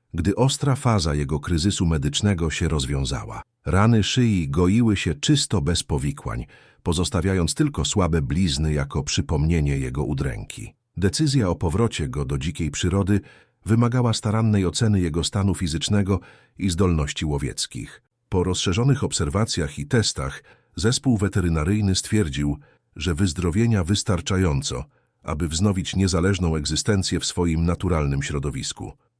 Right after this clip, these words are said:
Lokalizacja uwolnienia została wybrana, aby zapewnić optymalne możliwości polowania – jednocześnie minimalizując kontakt z osadami ludzkimi. Rankiem jego uwolnienia lew wyłonił się ze swojej klatki transportowej z godną postawą,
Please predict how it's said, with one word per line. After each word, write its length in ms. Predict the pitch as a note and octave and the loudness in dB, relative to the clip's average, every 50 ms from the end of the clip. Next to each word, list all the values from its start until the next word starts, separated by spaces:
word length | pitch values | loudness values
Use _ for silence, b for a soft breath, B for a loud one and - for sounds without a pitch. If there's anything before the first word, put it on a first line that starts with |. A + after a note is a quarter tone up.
| _ _ | _ _
Lokalizacja 680 | - F2 F#2 - - G2 G2+ F#2 A2+ C#3 C#3 C#3+ - B2 | -2 -2 0 0 0 0 2 2 2 0 0 0 0 0
uwolnienia 560 | G#2 G2+ F#2 G2 F#2 F2+ G2+ A#2+ B2 A#2+ G#2+ | 2 2 2 2 4 4 4 4 4 2 2
została 400 | E2+ F2+ F2 - - F2+ F2 D#2+ | 0 0 -2 -2 0 0 0 0
wybrana, 540 | D2+ F#2+ D2+ C#2 F#2 E2+ D#2 C2+ B1+ A#1+ A#1+ - _ _ _ _ _ - | 0 0 0 0 0 0 0 -2 -4 -6 -8 -12 _ _ _ _ _ -6
aby 200 | - F2 G2+ F#2+ | -2 0 0 0
zapewnić 520 | F2+ F#2 - A#2+ A#2 G#2 A2 A2 G2+ - | 0 0 0 0 0 2 2 2 2 0
optymalne 580 | - D3 - - F#2 F#2 G2+ A2 A#2 A2+ A2 G2 | -2 -2 0 0 2 2 4 4 4 4 4 4
możliwości 600 | F#2+ F2 D#2 D2+ D#2+ D2+ D#2+ C#2+ - - C#2+ C#2 | 2 2 0 0 -2 0 -2 -2 -4 -6 -8 -6
polowania – 600 | - C#2+ C2+ C2+ C2 C#2 B1 A#1+ B1 B1 B1+ C2 b b b b b b b _ - | -4 -4 -4 -2 -2 -4 -4 -4 -4 -6 -6 -6 b b b b b b b _ -2
jednocześnie 640 | F2+ F#2+ F2 G#2+ G#2 - B2 A2+ - - A#2+ G#2+ G2 | -2 0 2 2 2 2 0 0 2 4 4 6 6
minimalizując 1000 | F#2+ G#2 B2+ D3 D3 C#3+ B2+ A2+ G#2 G2 F#2+ F#2 F2 A2+ A2+ G#2+ G2+ F#2 - - | 6 6 6 8 8 6 6 6 4 4 2 2 2 2 2 2 2 0 -2 -2
kontakt 540 | - G#2 G2+ G2 - G2 E2+ - - - - | -2 0 0 0 0 -2 -4 -4 -6 -6 -6
z 60 | - | -4
osadami 560 | - F2+ - - F2+ E2 D#2 C2 C2+ C#2 B1+ | -4 -2 -2 -2 0 0 -2 -2 -2 -2 -2
ludzkimi. 580 | B1+ C2+ C2 - - - C#2 B1 B1+ C2 C2+ b b b b b _ _ _ - | -2 -2 -2 -4 -4 -6 -6 -4 -4 -4 -4 b b b b b _ _ _ -2
Rankiem 520 | D#2+ F2 G#2 G2+ F2+ D#2+ - F2+ D#2+ E2 | 0 2 4 4 2 2 0 0 0 2
jego 260 | D#2 E2 E2+ D2+ E2+ E2 | 2 0 0 0 0 0
uwolnienia 640 | D2 F#2 D2 D#2 D2 D2 D2+ D#2 C#2+ C#2+ D2 D2+ D2 B B B B B B - | 0 0 0 0 2 2 2 2 2 2 2 0 0 B B B B B B 0
lew 300 | D2 E2+ F#2+ G#2+ G#2+ - | 2 2 4 2 2 0
wyłonił 600 | G#2 E2+ D2+ G2 F#2+ G2+ A2+ A2 G#2 G2 F#2+ F2 | -2 0 2 4 4 4 4 4 4 2 2 0
się 160 | - F#2 D#2 | -2 -2 -2
ze 100 | D2+ D2 | -2 -2
swojej 360 | - - D#2+ D2+ D2 C#2 C#2 | -4 -2 -2 0 0 -2 -2
klatki 380 | - - E2+ D#2 - - D#2+ C#2+ | -2 -2 -4 -4 -4 -4 -6 -4
transportowej 800 | - E2+ D#2 D2 - - D#2 C2+ C2+ - F2+ D#2+ F2+ E2+ D#2 | -2 -2 -2 -2 -2 -4 -4 -4 -2 -2 -2 0 0 0 0
z 60 | C#2 | 0
godną 380 | C#2 D#2+ F2+ D#2 C#2+ E2+ D#2+ D2 | 0 0 0 0 2 0 0 0
postawą, 580 | C#2+ D#2+ C#2+ - - D2+ D2 C2+ D2 D2 D2 | 0 -2 -2 -2 -2 -2 -2 0 0 -2 -2